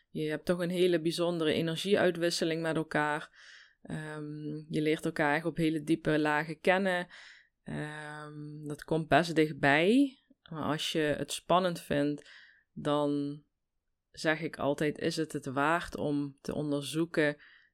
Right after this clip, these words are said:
wat er allemaal mogelijk is dankzij je eigen ademhaling. Maar zo is eigenlijk deel één, eh, van mijn passies, ja, ontstaan,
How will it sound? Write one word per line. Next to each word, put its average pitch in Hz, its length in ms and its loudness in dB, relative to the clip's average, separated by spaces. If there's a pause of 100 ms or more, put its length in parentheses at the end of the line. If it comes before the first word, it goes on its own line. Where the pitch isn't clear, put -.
(280)
wat 151 360 2
er 156 80 4
allemaal 143 380 4
mogelijk 135 460 2
is - 360 0 (260)
dankzij 139 560 0
je 135 60 2
eigen 123 300 0
ademhaling. 131 840 -4 (420)
Maar 185 120 2
zo 226 180 8
is 226 100 2
eigenlijk 185 440 6
deel 175 200 8
één, 208 460 2
eh, 165 680 -4
van 160 160 0
mijn 156 180 -2
passies, - 720 -2 (300)
ja, 135 420 -2 (100)
ontstaan, 165 640 0